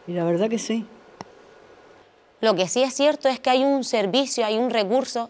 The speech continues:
Speaker 2: al que las personas mayores acuden y que les va de manera fabulosa, que es la teleasistencia, Cruzita. ¿Qué es la teleasistencia?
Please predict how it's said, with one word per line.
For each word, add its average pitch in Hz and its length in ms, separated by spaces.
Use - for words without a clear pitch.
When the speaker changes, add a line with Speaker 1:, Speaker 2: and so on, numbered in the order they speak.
Speaker 2:
al 185 320
que 170 340
las 165 120
personas 190 400
mayores 226 440
acuden 247 560
y 220 180
que 175 420
les 165 200
va 208 520
de 208 140
manera 196 760
fabulosa, 185 720
que 185 180
es 214 80
la 247 240
teleasistencia, 214 1120
Cruzita. 185 540
¿Qué 269 220
es 294 60
la 302 120
teleasistencia? 196 840